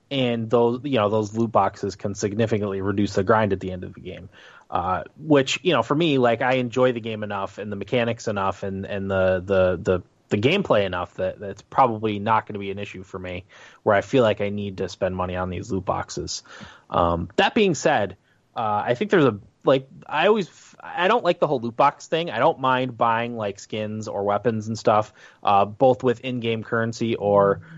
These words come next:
uh, even with real money. Like, I'm not even necessarily opposed to that at this point. Um, I, I just don't like the whole randomness of it all. Like, if they laid 'em out and said, "This is this much, this is this much, this is this much,"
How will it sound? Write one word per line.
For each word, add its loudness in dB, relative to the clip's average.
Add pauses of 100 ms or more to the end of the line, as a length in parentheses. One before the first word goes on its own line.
(120)
uh, 2
even 2
with 2
real 6
money. 0
Like, -4
I'm -6
not 0
even -8
necessarily 0
opposed -2
to -10
that 4
at -4
this -10
point. -4 (580)
Um, 2
I, 2
I 2
just -6
don't 2
like -2
the 0
whole 2
randomness -4
of -4
it 4
all. 4
Like, -2
if -4
they 4
laid 4
'em 0
out 2
and -14
said, -6
"This -6
is -10
this -4
much, 0
this -8
is -12
this -6
much, -2
this -14
is -14
this -6
much," -2